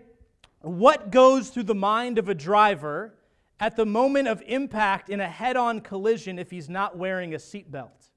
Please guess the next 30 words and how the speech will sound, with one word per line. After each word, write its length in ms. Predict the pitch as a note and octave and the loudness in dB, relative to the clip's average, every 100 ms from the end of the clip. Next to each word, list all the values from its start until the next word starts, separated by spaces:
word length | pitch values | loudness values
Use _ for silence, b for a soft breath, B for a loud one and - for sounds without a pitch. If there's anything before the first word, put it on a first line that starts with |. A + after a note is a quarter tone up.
| _ _ _ _ _ _ _ _ _ | _ _ _ _ _ _ _ _ _
As 140 | A3 G#3+ | -4 -2
he 120 | A3+ | -4
spoke, 540 | - - B3 A3+ A#3+ | -6 0 2 2 0
the 100 | G3+ | -6
commercial 600 | G#3 A#3 B3 C4 - A3+ | -8 -6 0 0 0 -4
showed 460 | G#3+ - A#3+ A3+ - b b b | -2 -2 0 0 -4 b b b
a 220 | G3+ G3 | -2 -2
crash 520 | F#3+ - A#3 B3+ B3+ - | -4 -4 0 0 -2 -2
test 400 | B3+ B3+ D#3+ D#3 | 0 0 -2 0
dummy 520 | B3 G#3+ F3+ B3 C#4+ _ _ _ _ _ | 2 0 -6 -10 -14 _ _ _ _ _
without 380 | G3+ A3+ A#3 D4+ | -2 2 6 6
a 60 | D4 | 6
seatbelt 600 | - C#4+ A3 A#3 G#3+ G#3+ | 0 -8 -2 0 0 0
on, 220 | A3 G#3+ | -2 -2
reacting 560 | A3+ A#3 C4 C4 C#4 C4 | -2 2 2 0 -6 -6
in 100 | A3+ | -6
slow 380 | - B3 C#4+ D4+ | -10 2 2 4
motion 520 | C#4 C4+ - A#3 A3+ | 2 0 -2 -8 -6
to 180 | A3+ B3 | 0 0
a 60 | |
head-on 500 | F#3 A#3+ D4 D4+ C#4 | 0 -2 2 2 2
collision. 640 | C4 B3 B3 C#4 F3+ F#3 G#3 b b b | -4 -4 -4 -4 -6 -10 -12 b b b
And 80 | G#3+ | -2
as 180 | C4+ G3+ | 0 0
the 100 | A#3 | -2
dummy 420 | E3 C4 D#4+ D#4+ | 2 2 4 2
moved 320 | C#4 C#4+ C#4 | 2 0 0
forward 500 | - B3+ C#4+ D4 D4+ | -4 0 2 4 4
on 240 | C4+ C4 B3+ | 6 4 2
impact, 720 | A3+ C4 G#3 G3 G3 A3 | -4 -4 -4 -2 -2 -4